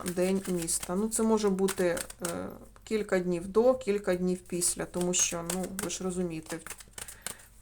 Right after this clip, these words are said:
Таро більше зчитує інформацію не по датам,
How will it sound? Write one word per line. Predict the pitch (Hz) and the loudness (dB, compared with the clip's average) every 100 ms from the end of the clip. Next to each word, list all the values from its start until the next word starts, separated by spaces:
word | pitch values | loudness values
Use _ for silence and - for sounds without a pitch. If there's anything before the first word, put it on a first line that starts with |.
| - | -2
Таро | 196 214 214 | 4 6 6
більше | 185 185 196 - 196 | 4 2 2 0 -2
зчитує | 180 - - 208 196 190 | -4 -2 0 0 2 4
інформацію | 190 190 180 185 202 202 - 190 180 180 180 - - - - - | 4 2 2 4 4 4 4 4 4 2 0 -6 -12 -12 -14 -6
не | 185 180 180 185 185 185 | -2 0 2 2 0 -2
по | - 180 175 170 165 - - | 2 4 6 4 2 -4 -2
датам, | 175 160 - - | 4 4 4 -4